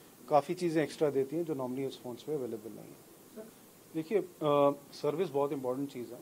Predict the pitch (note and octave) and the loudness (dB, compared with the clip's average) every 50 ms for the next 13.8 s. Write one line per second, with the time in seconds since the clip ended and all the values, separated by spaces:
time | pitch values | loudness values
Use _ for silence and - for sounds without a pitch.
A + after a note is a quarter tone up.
0 | - - C3+ B2+ B2+ C3 C#3 C#3+ C#3 D3 C#3+ D3 C#3 - - - D3+ C#3 C3 B2+ | -16 -14 -8 -4 -2 0 0 0 0 0 -2 -2 -2 -6 -8 -4 -2 0 0 0
1 | C3 C3+ D3 C#3 B2+ C3 C#3+ C#3+ C#3+ C#3+ C#3 C#3+ C#3+ C#3+ C#3+ C#3+ C#3+ - - - | -2 -4 -6 -8 -6 -4 -2 0 0 2 2 2 0 0 0 -2 -2 -4 -8 -18
2 | - - C3+ C#3+ - - - - - D3+ C3+ C#3 C3+ - - D#3+ D#3 - D#3+ D#3+ | -8 -4 -4 -4 -4 -4 -12 -14 -10 -4 -2 -2 -2 0 -2 -2 -2 -2 -6 -6
3 | - - E3+ D3 C#3 C#3 C3+ C#3 C#3 - - B2 A#2+ A#2+ - C#3+ A2 G#2 - A#2 | -4 -4 -4 -2 0 0 0 -2 -4 -4 -6 -8 -8 -8 -8 -10 -12 -10 -10 -10
4 | G#2+ G#2+ A2+ - - - - - - - - - - - - - - C3+ C3+ C3 | -10 -10 -14 -16 -16 -20 -20 -20 -20 -20 -20 -20 -20 -20 -20 -18 -6 -2 -2 0
5 | A#2+ C3 C3 C3+ C#3+ C#3+ - D3+ D3 D3 D3 C#3+ - - - - - A3 A3+ F3 | 2 4 4 4 4 2 0 -4 -4 -4 -4 -6 -10 -16 -18 -4 0 2 2 4
6 | F3+ D#3 - - D3+ C#3+ D3+ D#3 - C#3 C3 B2+ - D3+ C#3 - C3+ B2+ B2+ - | 2 2 0 2 2 2 2 0 2 0 -2 0 -2 -6 -4 -4 -6 -6 -6 -6
7 | - B2 A2+ - B2+ G#2+ A2 G#2+ G#2 G#2+ A#2 - - - - - - - - - | -8 -10 -8 -8 -8 -8 -8 -10 -12 -14 -16 -18 -20 -20 -20 -20 -20 -20 -20 -20
8 | - - - - - - C#3 C#3 D3+ D#3+ D#3 D3 C#3+ C#3+ C#3+ C#3+ - - C#3 D#3 | -20 -20 -20 -16 -4 0 2 2 2 2 2 2 4 6 4 4 2 -2 -4 -2
9 | E3 F3+ F3 F3+ F3+ F3+ - - D#3 D#3 D3+ D3+ D3 D3 - - C#3+ D3 C#3+ D#3+ | 0 2 2 2 2 -2 -6 2 4 4 6 6 4 2 0 0 0 4 6 6
10 | E3 E3 D#3 C#3 C#3+ D3 C3+ C#3+ C#3+ D3 D#3+ E3 - F#3+ F#3 - - - - - | 6 6 6 4 2 2 2 -2 -2 0 -2 -2 -2 -6 -10 -10 -10 -16 -20 -20
11 | - - - - - - - - - D#3 F3+ G3+ - - - D3 D3 D#3 D#3 D3+ | -20 -20 -20 -20 -20 -20 -20 -4 4 6 6 6 6 0 -2 -2 -2 0 0 2
12 | D#3+ D3 C#3 C#3 C3 C3 D#3+ - - - - - - - - - - C3 C3+ C3 | 2 2 2 0 -2 -2 -4 -4 -8 -20 -20 -20 -20 -20 -20 -14 -10 -2 0 2
13 | C3+ D3+ - - C#3+ C3+ C3 C#3+ C3 - A#2+ A2+ A2 - - A2+ | 2 2 2 0 -2 -2 -2 -2 -2 0 0 -2 -2 -2 -6 -14